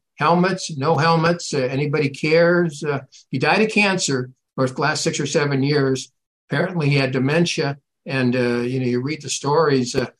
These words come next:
he would just tear things apart. You wouldn't know what he was doing. He needed help all the time.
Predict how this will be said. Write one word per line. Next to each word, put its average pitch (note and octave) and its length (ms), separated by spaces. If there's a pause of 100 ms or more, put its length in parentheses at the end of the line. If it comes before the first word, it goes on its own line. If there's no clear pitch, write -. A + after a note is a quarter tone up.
(240)
he C3+ 140
would B2+ 240
just - 320
tear D3+ 180
things C#3+ 340
apart. C#3+ 540
You B2 140
wouldn't C3 240
know B2+ 140
what B2+ 180
he C3 80
was A#2+ 160
doing. C#3 420
He B2 100
needed C3 280
help C3 260
all B2+ 160
the A#2+ 120
time. D3+ 400